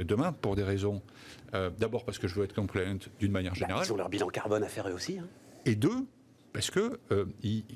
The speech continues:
Speaker 1: on, ils commencent à avoir des utilisateurs qui disaient, « Pourquoi pas moi ? » Et puis ils évoluent parfois dans des villes, dans des environnements qui exigent, euh, euh, des véhicules zéro émission.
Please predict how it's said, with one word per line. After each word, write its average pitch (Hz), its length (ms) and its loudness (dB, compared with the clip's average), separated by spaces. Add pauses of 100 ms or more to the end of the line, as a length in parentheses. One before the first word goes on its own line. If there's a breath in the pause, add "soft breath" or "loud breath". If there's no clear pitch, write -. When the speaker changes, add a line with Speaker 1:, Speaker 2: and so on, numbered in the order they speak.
(120)
Speaker 1:
on, 123 140 0
ils 107 120 2
commencent 139 280 2
à 120 40 4
avoir 110 240 2
des 90 160 -2 (140)
utilisateurs 131 720 2
qui 117 100 0
disaient, « 104 200 2
Pourquoi 104 260 0
pas 131 160 0
moi ? » 247 200 4 (1080 loud breath)
Et 120 100 2
puis 156 220 2
ils 127 60 4
évoluent 131 260 4
parfois 127 280 0
dans 101 140 -2
des 95 140 4
villes, 147 260 2
dans 101 120 2
des 98 200 0
environnements 107 520 4
qui 175 380 0 (400 loud breath)
exigent, 147 380 2 (180)
euh, 101 440 2
euh, - 20 0
des 139 260 6
véhicules 113 320 2
zéro 131 180 4
émission. 127 320 2